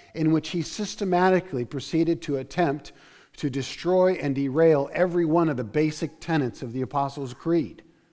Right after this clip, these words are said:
And at the end of this multi-week study, this is what the summary of the book says,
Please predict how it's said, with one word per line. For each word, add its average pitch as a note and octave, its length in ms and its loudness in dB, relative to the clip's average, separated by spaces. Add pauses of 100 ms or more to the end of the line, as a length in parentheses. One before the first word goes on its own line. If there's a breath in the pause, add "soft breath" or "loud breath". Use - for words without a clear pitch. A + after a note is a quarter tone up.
(1080 soft breath)
And C3+ 140 -2
at C3 100 -2
the B2 160 -2
end F#3+ 180 2
of D#3+ 80 -2
this C3+ 200 -6
multi-week C#3+ 720 -2
study, G#2+ 500 -12 (300)
this G#2+ 140 -14
is G#2 140 -14
what F#2+ 140 -10
the - 80 -16
summary G#2+ 380 -8
of D#2 40 -8
the E2 60 -10
book F#2 260 -10
says, E2 420 -18